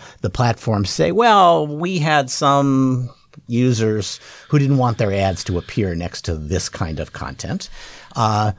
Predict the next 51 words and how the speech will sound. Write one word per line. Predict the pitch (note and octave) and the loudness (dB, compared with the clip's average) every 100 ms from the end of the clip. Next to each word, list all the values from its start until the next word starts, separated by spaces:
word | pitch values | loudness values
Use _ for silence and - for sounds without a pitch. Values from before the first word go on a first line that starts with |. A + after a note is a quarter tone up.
| - | -4
but | C#3+ | 0
in | C3+ | 2
some | F#3+ A#3+ | 2 0
cases, | E3 C3 - A2 | 2 0 0 -2
they | A#2+ | -2
just | B2 B2+ | 0 0
said, | C3+ C3 | 0 2
"You | |
know, | C#3+ | 4
we | C3+ | 4
don't | C3+ A#2+ | 4 2
like | G2 E2+ - | -2 -6 -8
you. | C#2 | -10
Get | D2+ F2+ | -4 -4
out. | D#2 B1+ - - | -4 -6 -14 -20
Uh, | - E2 E2+ E2 | -12 -8 -6 -4
we're | F2+ | -2
not | F#2 F2 | -2 -2
gonna, | F#2 D#2 - | -4 -6 -8
we're | G2 | -6
not | F#2+ | -4
gonna | - D#2+ | -4 -6
send | - D#2+ | -4 -2
money | D#2+ D#2+ E2 D#2+ | -4 -4 -4 -6
to | - | -8
your | D#2 D2+ D2+ D#2+ D#2+ | -8 -8 -8 -8 -8
YouTube | D#2 D#2 E2 D2 | -8 -10 -8 -10
account, | D2 - D#2 D#2+ - - | -10 -6 -6 -8 -10 -8
uh, | D2+ | -6
no | D#2+ | -6
matter | E2 | -8
how | C#2 D#2+ | -8 -10
many | D2+ C#2+ | -10 -12
people | D2 D2 | -14 -14
look | D#2 D#2 | -14 -12
at | D2 - | -12 -12
it." | - - - - | -16 -20 -20 -4
Is | C3+ G#2+ | -4 -2
that | F#3+ G#3 - | -4 -4 -6
something | - D#3+ - E3 | -6 -4 -2 0
about | D3 C#3+ B2+ C3 | 0 0 0 0
which | C3+ - | -6 -2
there | D3 | 2
ought | C3+ | 4
to | C3+ | 2
be | B2 B2+ | 2 -2
transparency | B2 C3+ B2 - B2+ B2+ - B2+ A2 | 0 -2 -2 -2 0 0 -2 -2 -2
as | G#2 | -2
well? | A2 A#2 B2+ | 0 0 2
Decisions | A#2 - C#3+ A#2+ C#3+ C#3 - | -2 2 2 2 2 0 0
about, | F#2+ G#2+ G#2 G2+ | -2 0 0 -2